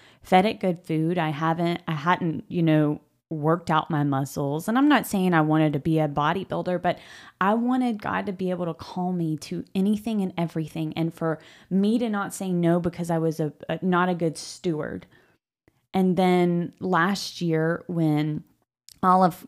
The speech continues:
covid and everything hit and we got quarantined, I got furloughed. And, you know, we just,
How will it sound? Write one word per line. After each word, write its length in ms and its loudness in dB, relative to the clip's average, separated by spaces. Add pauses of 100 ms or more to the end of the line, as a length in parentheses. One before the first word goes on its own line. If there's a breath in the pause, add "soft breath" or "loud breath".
covid 400 2
and 120 2
everything 340 -2
hit 180 -4
and 100 -4
we 80 -4
got 180 -8
quarantined, 840 -4 (440 soft breath)
I 320 2
got 220 -4
furloughed. 800 -4 (480 soft breath)
And, 920 0 (760)
you 180 -2
know, 200 2
we 220 0
just, 440 -4